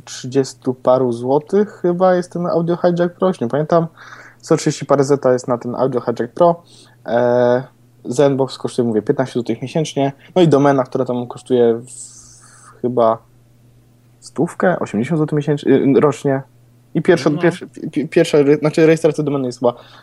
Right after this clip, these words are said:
Speaker 1: za darmo, czy ja tam płaciłem chyba trzynaście złotych, bo k-, domena jest home P L,
Speaker 2: Mhm.
Speaker 1: bo było najszybciej, bo aspl wtedy nie działało. No i już, i masz podcast i możesz mówić, o czym chcesz, wiesz, ludzie cię mogą słuchać.
Speaker 2: Zachęcamy wszystkich,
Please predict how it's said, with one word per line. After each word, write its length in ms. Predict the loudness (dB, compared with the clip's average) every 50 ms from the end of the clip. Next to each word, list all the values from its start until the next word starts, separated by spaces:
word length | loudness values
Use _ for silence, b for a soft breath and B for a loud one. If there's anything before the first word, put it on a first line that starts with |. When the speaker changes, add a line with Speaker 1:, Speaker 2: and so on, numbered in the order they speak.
| B B
Speaker 1:
za 120 | -4 -2
darmo, 320 | 2 2 4 2 2 0 -2
czy 100 | -4 -4
ja 40 | -6
tam 100 | -6 -8
płaciłem 240 | -10 -8 -8 -6 -6
chyba 100 | -6 -6
trzynaście 420 | -6 -6 -8 -8 -8 -6 -4 -4
złotych, 260 | -2 -2 -2 -2 -2
bo 120 | -2 -2 -4
k-, 200 | -6 -8 -8 -6
domena 260 | -4 -2 -2 0 0
jest 120 | -2 -2
home 240 | -2 -2 0 0 0
P 100 | 0 0
L, 220 | 2 2 2 0 -2 -6 B B -10
Speaker 2:
Mhm. 300 | -10 -10 -10 -12 -14 -16 _ _ _ _ -6
Speaker 1:
bo 100 | -6 -4
było 260 | 0 2 2 2 2
najszybciej, 420 | 0 -4 -6 -8 -8 -6 -4 -2
bo 160 | 0 0 0 0
aspl 340 | -2 -4 -4 -4 -4 -4 -4
wtedy 240 | -4 -6 -6 -6 -6
nie 60 | -6
działało. 320 | -4 -4 -2 -2 -4 -2
No 140 | -2 0 0
i 180 | 0 0 0 -2 -6 _ _ _ _ _ _ _ _ _ _ _ _ 4
już, 300 | 6 6 6 4 2 -2
i 60 | -4
masz 220 | -2 -2 -2 -2 -2
podcast 480 | -2 -2 -2 -2 -4 -6 -6 -6 -12
i 60 | -10
możesz 320 | -8 -4 -4 -4 -6 -6 -6
mówić, 240 | -6 -6 -6 -6 -8
o 40 |
czym 140 | -10 -12 -8
chcesz, 340 | -2 0 2 2 2 0 -2 -4
wiesz, 260 | -4 -4 -4 -8 -8 -6
ludzie 200 | -6 -6 -6 -6
cię 100 | -6 -4
mogą 180 | -6 -4 -6 -6
słuchać. 400 | -4 -4 -4 -2 -4 -6 -8 -14 B B B B B B B B B B B B B B
Speaker 2:
Zachęcamy 720 | -6 -2 -2 -2 -2 -2 -4 -6 -6 -4 -4 -4 -6 -6
wszystkich, 500 | -8 -8 -10 -10 -10 -12 -12 -12 -12 -10